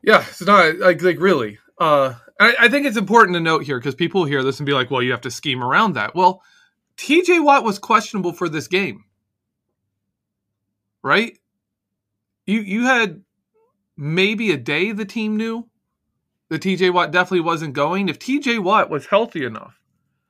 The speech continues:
if he got Saturday, he cleared stuff, Sunday, he was fine, and he plays, even if he's eighty-five, ninety percent, but there's no real risk of, not much risk of him re-injuring it, making it worse,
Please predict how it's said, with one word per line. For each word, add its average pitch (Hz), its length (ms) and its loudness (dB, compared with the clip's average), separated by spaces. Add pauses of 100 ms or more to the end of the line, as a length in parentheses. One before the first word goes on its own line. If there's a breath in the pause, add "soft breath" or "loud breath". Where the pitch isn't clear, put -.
(420)
if 117 80 -18
he 165 100 -6
got 214 260 2
Saturday, 208 540 2
he 190 160 -4
cleared 190 400 2
stuff, 190 380 -2
Sunday, 190 380 0
he 185 120 -6
was 175 180 -4
fine, 175 520 -2 (420 soft breath)
and 139 100 -6
he 165 120 -4
plays, - 800 -6 (420)
even 269 260 -2
if 240 100 -6
he's 202 380 -6 (120)
eighty-five, 196 540 -2
ninety 170 340 -4
percent, 165 540 -6
but 135 100 -8
there's 127 160 -10
no 156 160 -4
real 151 460 -4
risk 143 360 -6
of, 139 160 -8
not 151 180 -4
much 147 180 -6
risk 156 220 -10
of 127 100 -10
him 139 240 -10
re-injuring 147 540 -6
it, 151 200 -8
making 139 300 -10
it 123 100 -12
worse, 156 360 -4